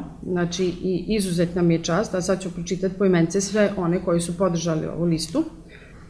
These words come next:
Znači, pored mene koja sam broj jedan, znači, broj dva, znači,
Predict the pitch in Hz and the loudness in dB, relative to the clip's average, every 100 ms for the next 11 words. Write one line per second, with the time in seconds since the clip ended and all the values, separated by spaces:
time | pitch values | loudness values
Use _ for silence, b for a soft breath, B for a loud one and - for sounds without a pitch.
0 | B - 202 208 - 208 208 214 190 165 | B 0 0 2 4 6 8 8 6 6
1 | 170 170 185 185 165 160 180 294 311 311 | 6 6 4 4 6 6 6 6 6 2
2 | - - - - - - B B B B | -10 -14 -14 -16 -16 -14 B B B B
3 | B 196 185 180 180 196 196 208 254 - | B 0 2 2 2 6 6 6 2 0
4 | 208 | 0